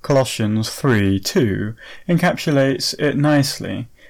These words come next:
and has itself been a key verse for me as it was the motto for the London School of Theology,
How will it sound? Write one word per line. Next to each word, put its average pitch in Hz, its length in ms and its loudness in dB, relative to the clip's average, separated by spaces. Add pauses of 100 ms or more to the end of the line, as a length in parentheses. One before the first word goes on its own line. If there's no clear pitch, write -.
(140)
and 175 120 4
has 170 240 4
itself 151 480 2
been 131 180 0
a 139 60 0
key 151 360 0
verse 113 360 2
for - 200 -4
me 160 300 4
as 104 160 2
it 147 100 0
was 156 200 -2
the 165 100 0
motto 110 540 2
for 135 160 -2
the 135 80 0
London 131 360 4
School 104 380 -2
of 95 100 -4
Theology, 110 680 -2